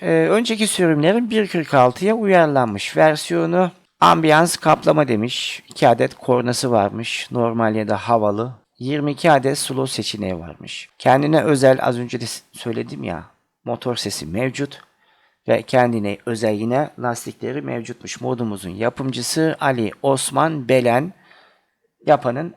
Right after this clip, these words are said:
eline, koluna sağlık diyoruz. Şimdi videonun yorumlar kısmından bu linki indiriyorsunuz abi. İndirdikten sonra şöyle zip uzantılı bir,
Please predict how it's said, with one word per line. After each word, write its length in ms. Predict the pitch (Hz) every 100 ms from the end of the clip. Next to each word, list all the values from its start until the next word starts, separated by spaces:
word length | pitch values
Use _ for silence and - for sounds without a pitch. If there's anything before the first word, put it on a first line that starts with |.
| -
eline, 380 | 143 117 85 80
koluna 460 | - 151 127 165 160
sağlık 540 | - - 151 147 196 -
diyoruz. 460 | 165 117 87 - _ _
Şimdi 140 | - - -
videonun 400 | 175 196 190 175
yorumlar 560 | 160 165 175 175 180
kısmından 600 | 156 156 - 123 113 107
bu 140 | 120 160
linki 300 | 147 135 208
indiriyorsunuz 840 | 175 170 170 170 147 123 110 92
abi. 280 | 95 87 82
İndirdikten 680 | 73 180 196 170 160 139 131
sonra 340 | - 175 165
şöyle 300 | - 170 165
zip 280 | 147 175 -
uzantılı 580 | 120 113 104 127 143 151
bir, 240 | 151 170